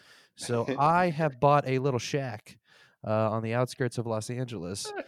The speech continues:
Speaker 2: <laughs>
Speaker 1: and I cannot wait for you guys to come visit so you can see the six hundred square foot place that we just bought.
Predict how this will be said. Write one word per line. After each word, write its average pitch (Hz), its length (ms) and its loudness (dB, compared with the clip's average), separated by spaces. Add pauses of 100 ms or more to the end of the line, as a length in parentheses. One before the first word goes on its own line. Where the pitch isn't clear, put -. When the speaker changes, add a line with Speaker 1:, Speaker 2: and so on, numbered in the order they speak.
Speaker 2:
<laughs> - 280 -18
Speaker 1:
and 110 160 -2
I 110 140 0
cannot 113 420 -6
wait 104 560 -6 (100)
for - 140 -14
you 110 100 -6
guys 107 300 -4
to 110 60 -16
come 104 240 -14
visit 101 360 -10
so 101 260 -8 (100)
you 101 100 -16
can 107 140 -18
see 107 160 -12
the 98 160 -8
six - 260 -12
hundred 98 220 -10
square 95 240 -8
foot - 200 -10
place - 220 -8
that 57 100 -14
we 58 60 -20
just - 160 -20
bought. - 160 -20